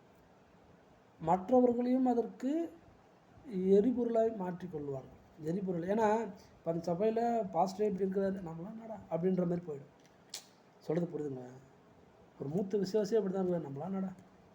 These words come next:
ஒரு மூப்பரே இப்படி தான் இருக்கிறார், "நம்மளாம் என்னடா?" அப்படின்ற மாதிரி போயிடும். அப்போ நீங்க யாரு? அடுத்த வசனம் படிக்கிறேன் பாரு.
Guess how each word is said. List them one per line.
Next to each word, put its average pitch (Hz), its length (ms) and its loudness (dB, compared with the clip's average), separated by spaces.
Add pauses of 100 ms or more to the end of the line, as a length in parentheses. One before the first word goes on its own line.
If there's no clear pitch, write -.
(1160)
ஒரு 143 100 -8
மூப்பரே 208 320 0
இப்படி 196 180 2
தான் 196 120 0
இருக்கிறார், 156 240 -2
"நம்மளாம் 135 140 -6
என்னடா?" 160 340 -6
அப்படின்ற 156 340 -4
மாதிரி 160 200 -6
போயிடும். 135 280 -14 (300)
அப்போ 139 360 -8
நீங்க 143 220 -6
யாரு? 143 360 -2 (1500)
அடுத்த 139 260 -2
வசனம் 151 280 -4
படிக்கிறேன் 139 320 -6
பாரு. 123 320 -12